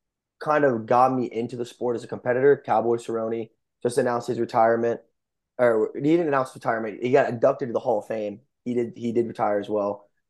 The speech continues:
Um, it was a little, I feel like, s-, fast-paced from his retirement time to his Hall of Fame time. Um, but real quick, before we dive into that, just some of the stats I wanna read off on Cowboy. He was thirty-six and seventeen. He had ten, ten knockouts and T K Os,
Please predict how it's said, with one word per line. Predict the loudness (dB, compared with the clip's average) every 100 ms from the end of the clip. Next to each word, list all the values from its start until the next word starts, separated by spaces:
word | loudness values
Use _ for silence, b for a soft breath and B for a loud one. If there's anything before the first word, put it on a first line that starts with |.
| _
Um, | 2 4 4 6
it | 6
was | 8 8
a |
little, | 8 6 6 4
I | 2
feel | 2
like, | 2 2 -2 _
s-, | _ -20 -20 _
fast-paced | 0 0 -2 -6 -6 -6 -6 -14 _ -2
from | 0
his | -2
retirement | -4 0 2 2 0
time | 0 -2 -2 -2
to | -4
his | 0
Hall | 2
of | 2 0
Fame | -2 -2
time. | -6 -6 -8 _ _ _ _
Um, | 2 4 4 4
but | 4
real | 6 4
quick, | 2 -2
before | -2 -2
we | 0
dive | 2 4 2
into | 0
that, | -2 -4
just | -6
some | -6 -4
of |
the | -4
stats | -6 -2 0 0
I | -2
wanna | -4
read | -4 -2
off | 0 -2 -4 _ _ _ -2
on | 0 2
Cowboy. | 2 2 4 4
He | 2
was | 0
thirty-six | 0 0 -2 -8 -8
and | -4
seventeen. | -2 -2 -4 -4 -4 -6 _ _ 2
He | 6
had | 6 4
ten, | 2 4 2 -4 _
ten | 0 0
knockouts | 0 0 0 0 -2
and | -10
T | -6
K | 2 4
Os, | 4 0